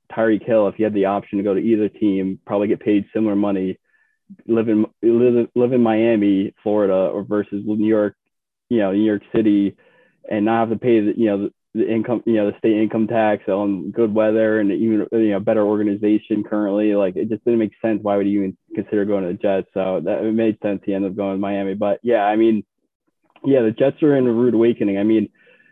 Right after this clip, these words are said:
it, it, it, well, I'm hoping they get better, but the, the, the, the division keeps getting better and better, and, uh, it's just gonna get harder to win. Like, right now, who do you, if you had to take somebody to be the,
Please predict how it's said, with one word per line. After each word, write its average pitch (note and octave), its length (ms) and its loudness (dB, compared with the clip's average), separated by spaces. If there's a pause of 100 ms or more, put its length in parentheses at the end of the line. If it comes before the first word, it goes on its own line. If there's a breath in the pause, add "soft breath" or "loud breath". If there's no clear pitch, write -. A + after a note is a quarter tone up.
(100 soft breath)
it, - 180 0
it, C3+ 200 0
it, C3 280 2
well, A#2 160 2
I'm A#2+ 80 2
hoping D3+ 300 4
they C#3 100 2
get B2 260 0
better, B2+ 240 4
but G#2 200 0
the, G#2+ 200 -2
the, G#2+ 260 -2
the, G2 220 -4 (160)
the G#2 100 -6
division A2+ 400 -2
keeps - 240 -4
getting G2 240 -2
better G#2 300 0
and G2 100 -2
better, G2+ 360 0
and, F#2+ 220 -4
uh, F2+ 340 -4 (520)
it's - 160 -8
just A2 100 -6
gonna A2+ 160 0
get G2+ 140 0
harder A2 280 0
to G#2 60 -2
win. A2+ 240 2
Like, F#2 160 -2
right A2+ 160 0
now, A2 280 2
who A2 120 0
do A2 60 -2
you, G#2 80 -4
if G#2+ 180 -6
you A2 80 2
had A2 60 0
to G2+ 80 -4
take A#2 300 -2
somebody G2+ 360 0
to G2 80 -6
be G2+ 320 0
the, F#2 140 -6